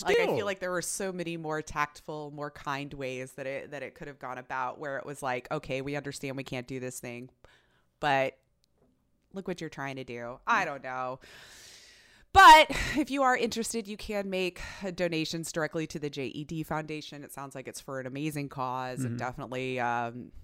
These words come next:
Speaker 1: sorry that that had to go down the way that it did.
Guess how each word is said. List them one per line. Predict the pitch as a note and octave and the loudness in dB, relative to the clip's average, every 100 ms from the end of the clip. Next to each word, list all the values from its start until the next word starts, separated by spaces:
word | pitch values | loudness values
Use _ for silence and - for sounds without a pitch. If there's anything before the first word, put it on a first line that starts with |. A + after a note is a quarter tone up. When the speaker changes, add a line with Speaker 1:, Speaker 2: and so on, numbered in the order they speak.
| - - _ _ _ _ - - | -20 -20 _ _ _ _ -20 -10
Speaker 1:
sorry | - D#3 C3 C3+ | -2 0 0 -2
that | C3 | -2
that | A#2+ A#2+ | -2 -2
had | B2 B2+ | -4 -6
to | |
go | C3 A#2+ | -6 -4
down | G#2+ A2 | -2 -2
the | A#2 | -4
way | G#2 | -6
that | A2 B2 | -6 -6
it | B2+ | -6
did. | A#2+ G1+ | -8 -10